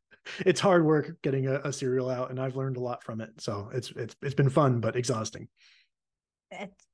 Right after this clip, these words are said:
Speaker 2: it's been fun reading it. I'm sad that it's gonna be over. Um, all right. I think we're kind of wrapping up here. I can't believe we managed to fit everything into forty minutes.
Speaker 1: That's, somehow we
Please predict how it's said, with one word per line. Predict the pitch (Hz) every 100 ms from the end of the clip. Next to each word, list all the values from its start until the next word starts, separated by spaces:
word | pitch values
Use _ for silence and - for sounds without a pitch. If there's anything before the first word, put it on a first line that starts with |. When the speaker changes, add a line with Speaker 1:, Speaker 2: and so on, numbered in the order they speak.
| -
Speaker 2:
it's | 202
been | - 220
fun | 185 226
reading | 208 220 254 190 180
it. | 180 185
I'm | 196 202
sad | 190 208 190 185
that | 190
it's | 185 180
gonna | - 185
be | 175 170
over. | 190 208 - 175 _ _ -
Um, | 190 190 185 185 190 185 190 190 _ _ _ -
all | 262
right. | 277 339 359 196 -
I | 220
think | 226 339 427 - - -
we're | 226 254
kind | 254 - 254 262
of | 262 240 _
wrapping | 220 208 214 254 254 233
up | 233 233
here. | - 202
I |
can't | 202 247
believe | 233 247
we |
managed | 208 208 220 185
to |
fit | - 190
everything | 202 190 175 175
into | 175 170
forty | 175 175 175
minutes. | 180 180 - - - _ -
Speaker 1:
That's, | 113 143 - - _ _ _ - _
somehow | - 147 147 160
we | 156